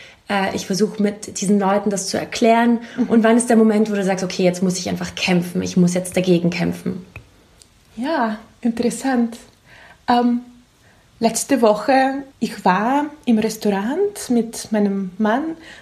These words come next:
Speaker 2: und meine Freunde und ein Freund von meinem Mann,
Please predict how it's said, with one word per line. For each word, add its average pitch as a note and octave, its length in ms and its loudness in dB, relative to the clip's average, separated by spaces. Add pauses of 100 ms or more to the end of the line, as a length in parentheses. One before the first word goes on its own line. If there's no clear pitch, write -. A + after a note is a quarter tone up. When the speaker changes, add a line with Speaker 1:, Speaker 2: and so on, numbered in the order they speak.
(160)
Speaker 2:
und G#3+ 120 2
meine G3+ 240 2
Freunde C#4+ 680 -2 (240)
und A#3 140 2
ein G#3+ 160 2
Freund A#3 320 0
von C4 200 2
meinem A3 280 2
Mann, A#3 400 0